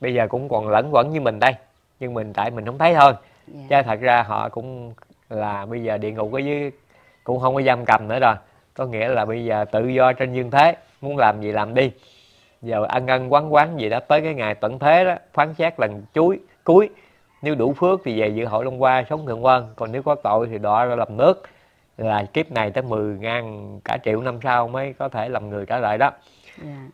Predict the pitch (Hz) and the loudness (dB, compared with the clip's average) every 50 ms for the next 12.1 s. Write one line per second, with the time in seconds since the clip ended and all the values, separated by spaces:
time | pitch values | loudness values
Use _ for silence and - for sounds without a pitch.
0 | _ - 131 123 123 123 123 120 117 113 104 107 117 123 120 110 104 104 113 123 | _ -6 -4 0 2 2 0 0 0 0 0 0 0 -2 -6 -8 -6 0 2 4
1 | 120 120 120 120 117 131 139 151 156 - 135 123 123 123 123 123 123 120 113 107 | 4 4 4 2 -2 -4 -4 -4 -6 -6 -8 -6 -4 -2 -2 -2 -2 -4 -6 -12
2 | 107 104 - 120 117 107 101 113 127 123 107 98 98 98 101 101 101 98 101 98 | -14 -10 -8 -8 -8 -8 -8 -8 -8 -8 -10 -10 -10 -12 -12 -12 -12 -12 -14 -16
3 | 98 95 _ _ _ _ _ _ _ _ _ _ _ _ _ - 147 131 - 117 | -18 -20 _ _ _ _ _ _ _ _ _ _ _ _ _ -6 -6 -6 -4 -4
4 | 107 110 120 120 110 104 101 104 101 107 120 131 156 160 139 131 131 120 120 107 | -4 -4 -2 -2 -2 -2 -2 -4 -4 -4 -2 -2 -2 0 0 0 2 2 0 -2
5 | 101 92 87 _ _ _ _ _ _ - - 104 107 104 98 95 98 104 110 123 | -2 -6 -14 _ _ _ _ _ _ -20 -12 -8 -6 -6 -6 -6 -8 -6 -4 -4
6 | 143 160 165 156 147 131 113 107 104 98 98 95 95 101 _ - 127 131 135 143 | -2 -4 -4 -6 -6 -6 -6 -6 -6 -6 -8 -10 -12 -8 _ -2 0 2 4 4
7 | 147 131 113 _ _ _ _ _ _ _ _ _ - 127 131 117 113 104 101 104 | 4 4 2 _ _ _ _ _ _ _ _ _ -10 -10 -8 -6 -4 -6 -6 -4
8 | 120 127 123 123 107 98 107 113 104 - 117 107 - 101 98 - _ _ _ _ | -6 -8 -6 -8 -8 -8 -10 -10 -10 -8 -10 -8 -4 -6 -6 -6 _ _ _ _
9 | _ _ _ _ _ _ _ _ - 147 160 151 151 139 127 123 117 113 117 110 | _ _ _ _ _ _ _ _ -4 -4 -2 2 2 0 0 0 -2 -2 -2 0
10 | 107 107 107 - _ _ _ _ _ _ _ _ _ _ _ _ _ _ _ _ | 0 0 -2 -2 _ _ _ _ _ _ _ _ _ _ _ _ _ _ _ _
11 | _ _ - 117 113 113 110 107 101 - 139 139 135 135 127 123 117 113 110 104 | _ _ -6 -4 -2 -2 -2 -2 2 8 8 8 8 8 4 0 0 0 -2 -4
12 | 95 | -6